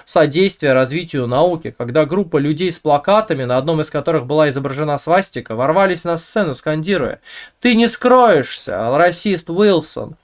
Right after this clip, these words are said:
Мы обвиняем тебя в геноциде. А, один из протестующих схватил микрофон и со страстью обратился к аудитории, в то время как другой вылил на Уилсона воду из графина.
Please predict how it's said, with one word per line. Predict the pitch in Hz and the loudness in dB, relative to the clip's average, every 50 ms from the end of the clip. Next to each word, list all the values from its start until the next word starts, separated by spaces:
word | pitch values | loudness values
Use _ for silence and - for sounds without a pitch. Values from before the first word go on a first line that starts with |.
| _ _ _ - | _ _ _ -2
Мы | 175 202 240 247 | 2 4 6 6
обвиняем | 233 208 180 214 240 226 240 262 254 240 208 165 156 | 6 4 2 0 0 2 4 4 4 4 4 2 0
тебя | 156 - 139 113 107 110 | -2 -6 -4 -2 -2 -2
в | 110 117 | -2 -4
геноциде. | 117 123 151 147 143 139 139 - - - 196 202 185 147 123 - - - _ - - - - - - - - | -2 -2 0 2 2 2 0 -2 -6 -6 -4 -4 -4 -4 -8 -10 -10 -10 _ -20 -20 -18 -16 -16 -16 -14 -8
А, | - 147 - - 170 180 | -4 -4 -2 0 2 0
один | 180 165 175 233 247 220 | 0 2 2 2 2 2
из | 220 208 | 2 0
протестующих | - 220 202 - 226 208 - - 262 254 220 180 - - 147 - | 0 -2 -2 0 -2 -4 -2 0 0 2 2 2 0 -2 -2 -4
схватил | - - 180 185 175 - 214 208 | 0 0 0 2 2 2 0 0
микрофон | 190 196 185 202 190 185 175 214 226 226 208 160 | 0 0 0 2 0 0 2 2 4 4 4 4
и | 151 151 156 160 | 2 -2 -2 -2
со | 156 - 180 | 0 0 -2
страстью | 165 - - 202 208 208 196 - - 165 143 | -2 0 0 2 4 4 2 2 0 0 0
обратился | 139 135 131 151 156 156 - 190 180 170 - 165 143 | 0 2 2 2 0 2 0 -4 -4 -4 -4 -6 -4
к | - | -2
аудитории, | 147 143 139 135 151 165 160 - 208 202 139 123 117 | -2 -2 -2 -2 -4 -4 -2 0 0 0 0 -2 -4
в | 117 - | -4 -2
то | - 160 | -2 0
время | 156 165 180 160 156 147 | 0 2 0 0 -2 -2
как | - 156 147 139 | -2 -2 -4 -2
другой | 131 151 208 185 240 220 165 | -2 -4 -2 2 2 2 2
вылил | 143 160 214 202 175 156 143 | 2 0 0 2 2 2 2
на | 147 143 139 | 2 0 0
Уилсона | 156 185 202 196 - - 127 117 - | 2 0 -2 -2 -4 -8 -10 -12 -10
воду | - 135 131 151 185 196 160 127 - - _ _ | -10 -10 -6 -2 -2 -2 -2 -2 -6 -10 _ _
из | - 196 160 127 - _ _ | -6 -6 -6 -6 -10 _ _
графина. | - 139 139 147 135 127 - - 147 123 107 - - | -8 -2 -2 0 -2 -2 -4 -6 -8 -8 -8 -10 -14